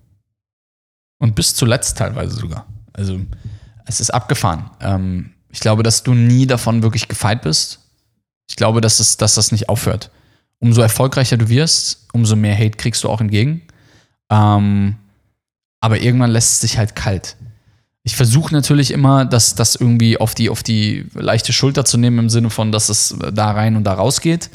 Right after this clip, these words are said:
Aber die Wahrheit ist die, dass, ähm, wenn, wenn ein langjähriger Freund, ähm, sich von dir abwendet,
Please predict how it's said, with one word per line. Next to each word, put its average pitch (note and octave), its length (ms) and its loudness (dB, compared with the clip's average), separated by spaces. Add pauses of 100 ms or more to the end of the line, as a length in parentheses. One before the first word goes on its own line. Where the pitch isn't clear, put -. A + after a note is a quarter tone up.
(580)
Aber G#2+ 120 2
die G#2 120 2
Wahrheit A#2+ 300 4
ist - 180 -2
die, A#2+ 180 2
dass, G2+ 420 0
ähm, F2 520 -6 (520)
wenn, G2+ 240 0
wenn G2+ 100 2
ein G#2 140 2
langjähriger A#2+ 560 4
Freund, A2 580 0
ähm, F#2+ 600 -10
sich A2+ 260 -4
von A2+ 140 0
dir A2+ 140 2
abwendet, A#2+ 760 0